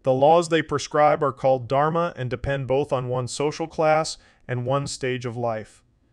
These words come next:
Another influential idea is that individual souls are caught in a cycle of rebirth. According to this view, a person's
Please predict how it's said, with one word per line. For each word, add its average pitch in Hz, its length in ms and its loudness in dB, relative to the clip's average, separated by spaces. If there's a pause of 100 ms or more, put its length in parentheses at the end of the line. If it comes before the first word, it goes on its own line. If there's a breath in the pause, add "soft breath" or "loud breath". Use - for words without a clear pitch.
(520)
Another 180 360 4
influential 160 600 -2
idea 147 460 0
is 127 220 -6
that 127 220 -2
individual 151 600 -4
souls 143 540 -4
are 123 160 -8
caught 139 400 0
in 131 100 -8
a 120 80 -8
cycle 135 420 -6
of 123 120 -8
rebirth. 127 580 -4 (680 soft breath)
According 170 440 2
to 165 120 -6
this 160 180 -2
view, 139 420 -4 (300 soft breath)
a 120 60 -6
person's 165 440 0